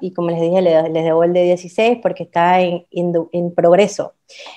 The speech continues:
Eh, súper interesante, hay literatura que sugiere que en concentraciones bajas, amiloide, de hecho, ayuda la memoria, generalmente, eh, concentraciones bastante bajas, y entonces en concentraciones altas, como las que tendríamos en un estado patológico,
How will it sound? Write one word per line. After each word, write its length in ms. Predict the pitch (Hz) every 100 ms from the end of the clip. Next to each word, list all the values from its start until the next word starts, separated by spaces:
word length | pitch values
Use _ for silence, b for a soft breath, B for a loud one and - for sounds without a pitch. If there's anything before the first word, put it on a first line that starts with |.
| B _
Eh, 320 | 226 220 214
súper 320 | - 311 320
interesante, 840 | 320 277 202 196 - 254 254 311 311
hay 120 | 208
literatura 600 | 226 247 214 185 202 220
que 140 | 226 208
sugiere 560 | 190 185 202 202 214
que 520 | - 208 202 220 214 _
en 160 | 190 180
concentraciones 760 | 190 185 190 185 180 196 202 208
bajas, 600 | 185 196 190 196 220 -
amiloide, 500 | 185 180 175 180 208
de 140 | 196 170
hecho, 360 | 170 196 208 b b b _
ayuda 720 | - 170 185 294 196 165 175 -
la 80 | 165
memoria, 560 | 160 170 160 160 247 -
generalmente, 840 | 180 165 170 170 175 170 185 202 b b b _
eh, 540 | 170 165 160 156 156 -
concentraciones 680 | 185 175 185 170 156 175 185
bastante 460 | 165 180 170 185
bajas, 400 | 202 247 277 277
y 40 | 226
entonces 360 | 196 214 262
en 100 | 262
concentraciones 720 | 202 190 185 180 175 214 226 226
altas, 380 | 233 220 233 233
como 180 | 202 170
las 160 | 170 -
que 160 | 175
tendríamos 640 | 170 180 185 196 208 220 214
en 80 | 175
un 120 | 185
estado 360 | 196 196 196
patológico, 800 | 196 175 170 180 180 190 185 208